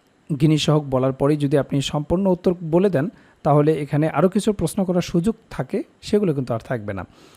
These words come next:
যেমন, আপনি যদি মানসহ বলে দেন, তাহলে এই প্রশ্নটা আপনাকে আর করবে না। ভাইবা বোর্ডে এমনভাবে cut to cut answer করতে হয় এবং কিছু শব্দ ব্যবহার করতে হয়, যাতে সেখান থেকে এক্সামিনার আপনাকে পরবর্তী প্রশ্নটি করে। শুধু আপনি গিনি সহগ কাকে বলে, তার উত্তর দেবেন।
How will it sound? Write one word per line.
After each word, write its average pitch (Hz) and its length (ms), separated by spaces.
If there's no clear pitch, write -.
যেমন, 165 380
আপনি 147 240
যদি 151 240
মানসহ 147 460
বলে 175 220
দেন, 180 180
তাহলে 208 180
এই 196 180
প্রশ্নটা 214 480
আপনাকে 165 420
আর 135 80
করবে 160 340
না। 101 140
ভাইবা 139 260
বোর্ডে 175 160
এমনভাবে 147 640
cut 143 120
to 185 140
cut 185 260
answer 156 220
করতে 202 280
হয় 240 280
এবং 170 300
কিছু 220 340
শব্দ 139 420
ব্যবহার 143 280
করতে 175 240
হয়, 214 80
যাতে 196 220
সেখান 160 340
থেকে 151 300
এক্সামিনার 120 420
আপনাকে 123 360
পরবর্তী 127 440
প্রশ্নটি 139 440
করে। 107 240
শুধু 208 240
আপনি 240 200
গিনি 175 220
সহগ 196 200
কাকে 180 260
বলে, 254 120
তার 139 160
উত্তর 117 240
দেবেন। 107 300